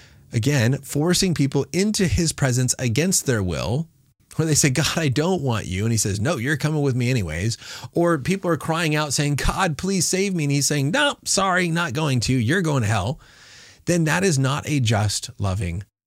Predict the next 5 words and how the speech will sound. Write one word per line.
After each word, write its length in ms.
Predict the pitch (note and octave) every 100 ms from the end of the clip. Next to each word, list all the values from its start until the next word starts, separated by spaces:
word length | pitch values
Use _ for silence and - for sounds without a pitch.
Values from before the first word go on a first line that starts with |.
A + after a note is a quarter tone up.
| -
God. 260 | - G#2+ - _ _ _ _ _ - -
But 100 | B2
God's 360 | C3+ D3 -
justice 720 | F#2+ - D#3+ - - E3 -
requires 760 | B2+ - G2+ B2+ C#3+ C#3+ C3+